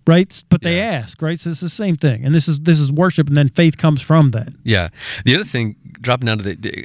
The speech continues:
Speaker 2: expressing love, um, in just, you know, personally, kinda where I learned and kinda grew with this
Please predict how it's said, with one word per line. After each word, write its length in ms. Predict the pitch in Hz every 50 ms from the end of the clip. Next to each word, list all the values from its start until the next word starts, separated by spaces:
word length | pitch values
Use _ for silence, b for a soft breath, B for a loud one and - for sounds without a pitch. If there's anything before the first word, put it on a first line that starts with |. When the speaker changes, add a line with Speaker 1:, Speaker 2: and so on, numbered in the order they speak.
| _ -
Speaker 2:
expressing 440 | 123 - - - 113 - - 107 101
love, 380 | 104 110 107 104 98 90 - _ -
um, 320 | 107 98 95 92 90 87 b b b b b b b b _ _ _ _ _ _ _ _ _ - -
in 160 | 143 131 120
just, 160 | 107 117 - _
you 80 | - 127
know, 120 | 107 98
personally, 680 | - - 123 123 123 - - 110 101 98 95 95 92 90 - _ _ _ _ _ _ - - _ _ _ _ _ _ _ _ _ _ - - - -
kinda 140 | - 117 107
where 140 | 101 101 98
I 140 | 104 131 151
learned 360 | 131 110 101 95 92 95 95
and 160 | 92 95 -
kinda 200 | - 110 101 95
grew 200 | 95 101 101 98
with 140 | 92 90 -
this 380 | 101 104 107 - - - -